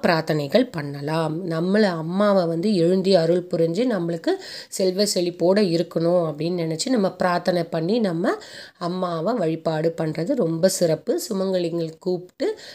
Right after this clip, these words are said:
நம்ம தாம்பூலம் கொடுத்தா இன்னும் ரொம்ப சிறப்பு. இப்போ உங்களுக்கு வழிபாடு எப்படியெல்லாம் பண்ணணும், அதுல வந்து நெய்வேத்தியங்கள் உங்களுக்கு என்ன வைக்கலாம் அப்படின்னு பார்த்தீங்கன்னா, நம்மளுடைய,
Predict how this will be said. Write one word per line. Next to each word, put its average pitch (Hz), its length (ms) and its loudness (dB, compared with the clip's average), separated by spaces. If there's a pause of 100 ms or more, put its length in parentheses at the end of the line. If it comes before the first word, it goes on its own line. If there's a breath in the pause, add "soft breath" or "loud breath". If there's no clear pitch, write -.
(100)
நம்ம 208 160 -2
தாம்பூலம் 190 640 2
கொடுத்தா 165 280 0
இன்னும் 226 520 2
ரொம்ப 165 300 0
சிறப்பு. 147 500 -2 (440 loud breath)
இப்போ 240 420 6
உங்களுக்கு 220 320 0
வழிபாடு 254 540 4
எப்படியெல்லாம் 214 680 4
பண்ணணும், 185 460 4
அதுல 185 280 4
வந்து 214 220 4
நெய்வேத்தியங்கள் 226 720 4
உங்களுக்கு 180 400 0
என்ன 202 280 2
வைக்கலாம் 185 640 -2
அப்படின்னு 170 260 -8
பார்த்தீங்கன்னா, 180 500 -4 (140)
நம்மளுடைய, 285 540 2